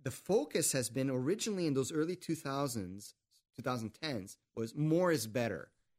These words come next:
It was gonna be a natural resource. That was a language around it. It was gonna be an economic driver. So we wanna put as many as we can out there and pump those numbers and show we're doing great stuff. What the community, and by community, I mean the,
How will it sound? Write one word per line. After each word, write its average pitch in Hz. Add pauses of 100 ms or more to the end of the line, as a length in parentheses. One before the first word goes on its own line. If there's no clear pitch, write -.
(100)
It 113
was 120
gonna 127
be 123
a 113
natural 113
resource. 165
That 107
was 107
a 110
language 104
around 85
it. 82
It 92
was 95
gonna 117
be 117
an 139
economic 165
driver. 117 (200)
So -
we 117
wanna 113
put 135
as 110
many 180
as 151
we 160
can 143
out 127
there 117
and 107
pump 160
those 170
numbers 123
and 107
show 131
we're 135
doing 123
great 110
stuff. - (1500)
What 156
the 180
community, 220 (680)
and 139
by 123
community, 156
I 135
mean 127
the, -